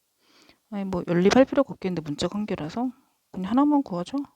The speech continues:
아래 거로 하는 게 편하겠네. K는 일이네.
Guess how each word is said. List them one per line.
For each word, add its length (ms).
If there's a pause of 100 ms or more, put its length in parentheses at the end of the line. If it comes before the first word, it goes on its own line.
(600)
아래 180
거로 220
하는 140
게 60
편하겠네. 520 (380)
K는 260
일이네. 480